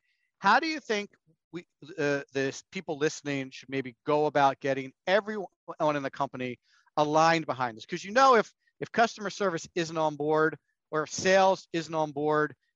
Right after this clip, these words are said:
this strategy is not gonna provide the experience we're looking for. You were actually telling me about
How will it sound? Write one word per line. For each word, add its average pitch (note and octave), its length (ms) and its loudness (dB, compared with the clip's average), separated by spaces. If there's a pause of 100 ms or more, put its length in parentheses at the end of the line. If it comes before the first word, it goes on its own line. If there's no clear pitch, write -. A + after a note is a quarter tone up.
(280)
this F#3 320 0
strategy D#3 840 -2
is C3 140 -14
not D3 260 2
gonna C#3+ 140 -8
provide B2+ 400 -2
the B2 140 -8
experience B2 840 -8
we're B2+ 140 -10
looking B2+ 300 -10
for. A#3 260 0
You F#3 140 -4
were E3+ 100 2
actually D#3 360 -2
telling D#3+ 360 -2
me D3+ 140 -2
about C3+ 360 2